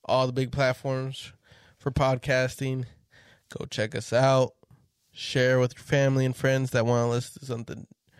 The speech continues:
new, interesting, and put with our perspective. I feel like we have great perspectives about in the N F L. I mean, we understand the game.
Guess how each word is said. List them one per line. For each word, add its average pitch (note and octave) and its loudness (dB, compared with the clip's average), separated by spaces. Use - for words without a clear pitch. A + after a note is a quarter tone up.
new, C#3+ 2
interesting, C3+ -2
and C#3+ -2
put D#3+ 2
with D3+ 2
our D3 4
perspective. - -4
I B2+ 2
feel C3+ -4
like B2 2
we - -4
have - -6
great C#2 -10
perspectives - -10
about C#2 -4
in A#2 -6
the G2 -4
N G2 -4
F - -6
L. B2 2
I - -6
mean, G2 -4
we D3+ -4
understand A2 -2
the D#2 -10
game. C3 -4